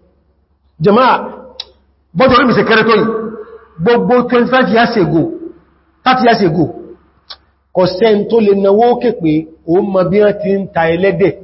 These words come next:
tí wọ́n tún dé báyìí ní gbangba ń ta. Àwọn tí wọ́n fi ń jóògùn láàrin ara wọn, wọ́n mọ bí wọ́n ṣe ń ta, ó sì lókọ tí wọ́n máa ń pè gan.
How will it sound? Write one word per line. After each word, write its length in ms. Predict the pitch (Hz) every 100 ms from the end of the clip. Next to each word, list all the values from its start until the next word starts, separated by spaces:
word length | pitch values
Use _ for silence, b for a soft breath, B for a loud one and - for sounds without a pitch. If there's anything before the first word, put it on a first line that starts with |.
| - - -
tí 120 | 226
wọ́n 220 | 233 247
tún 160 | 247 165
dé 60 | 175
báyìí 180 | 196 170
ní 80 | 175
gbangba 300 | 160 156 180
ń 80 | -
ta. 120 | 120 - _ _ _ _ _ _ _ _ _ _ _ _ - - _
Àwọn 280 | 139 143 170
tí 100 | 170 202
wọ́n 140 | 190
fi 160 | - 180
ń 80 | 202 175
jóògùn 380 | 208 214 170
láàrin 240 | 156 180 160
ara 140 | 151 151
wọn, 120 | 156
wọ́n 140 | 196 185
mọ 60 |
bí 80 | 175
wọ́n 100 | 196
ṣe 60 | 214
ń 40 |
ta, 80 | 196
ó 80 | 277
sì 100 | 226
lókọ 180 | 180 185
tí 80 | 196
wọ́n 80 | 190
máa 120 | 214
ń 60 | -
pè 80 |
gan. 180 | 156 147